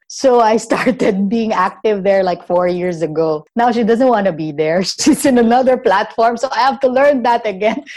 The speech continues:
<laughs> But at least the main ones here in the Philippines, everyone's on Facebook.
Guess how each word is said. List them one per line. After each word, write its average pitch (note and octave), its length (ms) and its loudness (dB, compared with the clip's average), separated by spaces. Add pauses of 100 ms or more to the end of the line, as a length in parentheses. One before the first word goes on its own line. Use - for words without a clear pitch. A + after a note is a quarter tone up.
<laughs> - 1000 -4
But C4+ 140 4
at C#4+ 160 4
least C4+ 300 0
the G#3+ 100 0
main A3 380 0
ones E3+ 480 -4
here A#3+ 220 -2
in G3+ 100 -2
the F#3 80 -6
Philippines, F3 600 -8
everyone's E3+ 460 -8
on C#3+ 220 -14
Facebook. C#3+ 500 -12